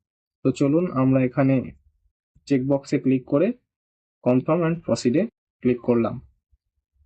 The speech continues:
এখানে আপনি ফ্রেশ লোন এখানে ক্লিক করবেন, তারপর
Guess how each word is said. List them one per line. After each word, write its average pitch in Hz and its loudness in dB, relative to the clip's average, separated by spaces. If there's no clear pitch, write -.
এখানে 147 0
আপনি 143 0
ফ্রেশ 156 -2
লোন 139 0
এখানে 131 0
ক্লিক 123 0
করবেন, 135 0
তারপর 127 0